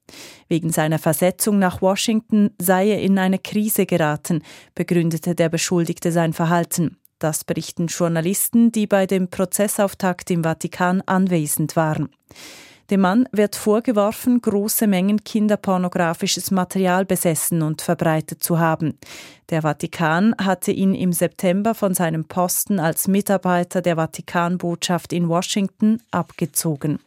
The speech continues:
Für Rätoromanen ist der Entwurf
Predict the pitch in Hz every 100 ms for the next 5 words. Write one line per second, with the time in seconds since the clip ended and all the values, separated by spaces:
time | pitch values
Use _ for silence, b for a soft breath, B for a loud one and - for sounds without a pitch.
0 | _ _ _ _ _ _ _ B B B
1 | B B B _ - 220 220 196 202 240
2 | 247 226 196 185 175 160 - 175 170 175
3 | 170 175 185 -